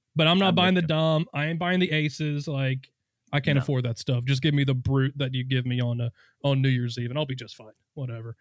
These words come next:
Speaker 2: Probably tastes
Speaker 1: Uh,
Speaker 2: just
Speaker 1: but like
Speaker 2: good.
Speaker 1: you s-, huh?
Speaker 2: Probably tastes just as good.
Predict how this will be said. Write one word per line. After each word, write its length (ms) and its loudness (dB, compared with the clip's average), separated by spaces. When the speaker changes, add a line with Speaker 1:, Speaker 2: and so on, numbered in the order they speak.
Speaker 2:
Probably 220 -8
tastes 180 -4
Speaker 1:
Uh, 120 2
Speaker 2:
just 120 0
Speaker 1:
but 60 4
like 160 4
Speaker 2:
good. 60 2
Speaker 1:
you 40 4
s-, 120 -10
huh? 180 6
Speaker 2:
Probably 240 -2
tastes 260 -4
just 160 -4
as 100 -12
good. 260 -10